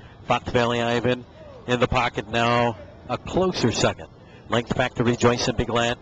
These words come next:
Racing third, twenty-eight seconds of the opening quarter. Fox Valley Libero in fourth, fifth around the turn. Caden Be Gone on the outside, moving up, looking for cover. Master Jeeves, uh, getting shuffled back now.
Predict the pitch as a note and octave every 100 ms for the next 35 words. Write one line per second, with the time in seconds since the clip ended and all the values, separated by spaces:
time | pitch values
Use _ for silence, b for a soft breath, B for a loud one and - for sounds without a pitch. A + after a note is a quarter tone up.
0 | B B G#2 B2 - B2 - B2+ B2 -
1 | - B2 A#2+ A#2+ C3+ B2 A#2 A#2 - B
2 | - A#2 B2 A#2+ - A#2+ - B2 A#2+ A#2
3 | D3 B B B B2 - C3+ B2 B2+ E3
4 | A#3 D3 A#2 F#2 D2 F#2+ G2+ - C3+ A#2+
5 | F#2 D#2 - B2+ B2 A#2 A#2+ A2 - D#3+
6 | D#3 G#2 - - - - B B B B
7 | F3 F3+ D#3+ C#3 D#3+ E3+ C#3+ G2 E2+ -
8 | - - B B B C#3 D#3 F#3 D#3+ C#3
9 | D3 D3 D3 D3 D3 D3 C#3+ D3 D3+ C#3+
10 | C3+ C#3 - C#3+ C#3 B2+ C3+ D3 C#3 G#2+
11 | G#2 F#2 A2+ A#2 A2+ C3+ A#2+ A#2 A#2+ B2+
12 | - A2 A#2